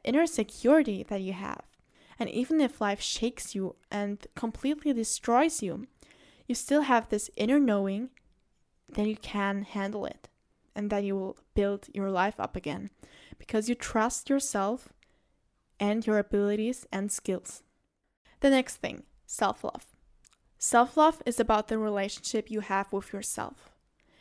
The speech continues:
It's about knowing who you are and how you operate, act, and react to different situations. Even if you made mistakes, even if you are not there where you want to be, even if you're not the best version of yourself,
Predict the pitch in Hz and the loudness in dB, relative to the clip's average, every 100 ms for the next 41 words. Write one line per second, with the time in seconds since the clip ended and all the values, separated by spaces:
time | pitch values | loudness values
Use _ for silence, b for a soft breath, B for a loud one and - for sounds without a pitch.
0 | b b 240 247 233 220 220 214 208 220 | b b -2 4 4 4 0 2 2 0
1 | 233 226 240 - 190 190 - - _ 220 | -2 0 0 0 -4 -4 -8 -16 _ -8
2 | 214 - 208 220 220 202 196 - 208 226 | -6 -2 -2 -2 -2 -2 -4 -4 -2 -2
3 | 254 _ _ _ _ - 208 220 - - | -6 _ _ _ _ -4 0 0 -2 -14
4 | _ - 208 214 226 226 240 - - 214 | _ -8 -4 0 2 2 0 -6 -12 -6
5 | 190 - 196 - 185 - - - - - | -6 -4 -6 -8 -10 -14 -12 -14 -16 -20
6 | - b b b b b b b 277 339 | -20 b b b b b b b 2 2
7 | 330 269 247 240 233 - 202 - - - | 2 2 0 -2 -4 -4 -4 -6 -12 -16
8 | _ - 262 277 262 - 247 226 247 b | _ -6 -2 2 2 2 2 2 2 b
9 | b b b 240 240 240 254 - 240 220 | b b b 2 4 6 4 4 2 4
10 | 220 214 214 214 208 208 - 285 269 - | 2 -2 -2 0 0 -2 0 2 2 -2
11 | 240 233 - 220 214 208 208 208 208 - | -4 -4 -2 -2 0 -2 -4 -4 -6 -2
12 | 214 285 277 190 190 - - - - | 0 2 0 -6 -8 -6 -6 -6 -10